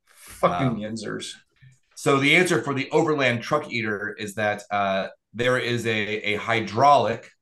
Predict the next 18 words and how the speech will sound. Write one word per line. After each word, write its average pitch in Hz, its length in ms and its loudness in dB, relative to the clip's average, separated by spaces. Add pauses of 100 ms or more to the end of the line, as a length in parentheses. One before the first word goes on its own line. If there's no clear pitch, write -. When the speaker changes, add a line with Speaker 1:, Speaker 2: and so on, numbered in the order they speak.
(160)
Speaker 2:
which 104 260 -10
is 98 120 -10
where 104 300 -2
water 117 360 2
pours 120 400 0
over 113 340 -2
a 101 40 -2
rock 107 280 0
and 98 100 -6
then 95 80 -8
comes 104 200 -8
back 104 320 0
on 101 60 -8
itself 101 200 -10
'cause 98 100 -12
of 90 60 -14
those 98 240 -8
big, 113 260 -4